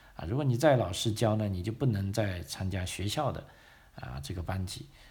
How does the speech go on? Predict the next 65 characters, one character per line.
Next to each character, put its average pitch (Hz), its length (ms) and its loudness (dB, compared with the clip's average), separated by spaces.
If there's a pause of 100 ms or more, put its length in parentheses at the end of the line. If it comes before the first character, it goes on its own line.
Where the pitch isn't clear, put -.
(140)
啊。 78 260 -8
我 85 120 -6
就 107 200 -2
不 92 200 -4
知 110 60 0
道 113 100 0
为 123 120 2
什 92 160 -6
么， 80 120 -6
因 110 100 -4
为 123 80 0
学 120 200 2
校 156 120 6
这 143 100 2
个 123 80 2
班 120 220 2
级 113 140 2
老 90 140 -2
师 110 160 -2
说， 113 300 0 (460)
啊， - 180 -10
教 117 200 0
的 113 100 2
进 113 280 4
度 113 180 2
呢 92 140 0
是 90 340 -4 (540)
很 - 160 -8
慢 131 260 4
的 90 100 -2
啊， 80 200 -6
也 85 140 -6
就 131 140 2
是 107 120 2
玩 90 220 -2
玩。 90 180 -4
包 110 140 2
括 107 140 0
我 98 120 0
女 101 180 0
儿 95 180 -4
以 92 120 -6
前 101 260 -4
学 92 280 -6
这 95 120 -4
个 90 300 -6
cello 120 340 0 (140)
啊， 110 140 -10
大 104 160 -2
提 104 180 -4
琴 95 220 -4 (600)
啊， 82 540 -6 (680)
虽 - 160 4
然 95 100 6 (140)
<laughs> - 180 6
从 113 220 2
那 123 140 6
时 98 100 0
候 107 100 4
学 101 240 0
啊， 90 200 -4
学 92 200 -4
到 101 160 2
现 110 240 6
在， 113 180 2